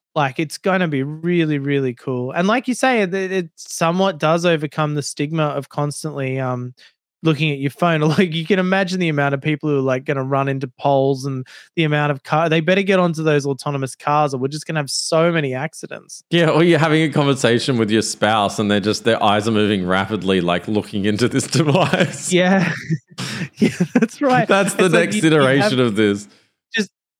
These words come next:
Speaker 1: conversations where you're standing there staring at your wife or whatever, but no one's actually saying anything. <laughs> You're just sitting looking at each other.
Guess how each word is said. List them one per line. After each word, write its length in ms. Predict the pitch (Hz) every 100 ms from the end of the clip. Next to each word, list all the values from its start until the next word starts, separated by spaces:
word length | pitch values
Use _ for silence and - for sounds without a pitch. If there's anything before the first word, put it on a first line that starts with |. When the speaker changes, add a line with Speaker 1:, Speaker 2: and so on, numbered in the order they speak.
| -
Speaker 1:
conversations 720 | 214 214 240 - 190 226 185
where 80 | 180
you're 140 | 180
standing 420 | 165 - 160 175 175
there 160 | 156
staring 460 | 143 - 156 170 165
at 80 | 156
your 120 | 139
wife 360 | 135 151 -
or 60 | 156
whatever, 280 | 139 135 131
but 180 | 151 147
no 120 | 151
one's 220 | 165 165
actually 380 | 151 156 160 151
saying 420 | 143 156 160 160
anything. 400 | 139 135 131 151
<laughs> 0 |
You're 120 | 147 156
just 360 | 208 - -
sitting 340 | - 233 233 233
looking 360 | 180 262 208
at 100 | 175
each 240 | 202 185 -
other. 320 | 165 156